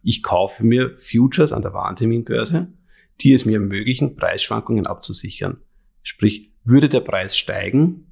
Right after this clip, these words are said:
hätte ich meine Futures gekauft, die dann an Wert gewinnen würden.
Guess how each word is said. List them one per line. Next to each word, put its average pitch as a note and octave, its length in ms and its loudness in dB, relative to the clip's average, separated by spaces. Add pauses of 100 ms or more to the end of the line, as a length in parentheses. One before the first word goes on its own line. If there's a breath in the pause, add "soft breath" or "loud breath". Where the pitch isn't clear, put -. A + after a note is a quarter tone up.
(100)
hätte - 260 -2
ich B2+ 80 -2
meine A2+ 180 0
Futures D3+ 420 -4
gekauft, - 640 -4
die B2 80 -2
dann A2 160 -2
an G2+ 160 -4
Wert G2+ 220 -6
gewinnen A2 400 -2
würden. C#3+ 420 0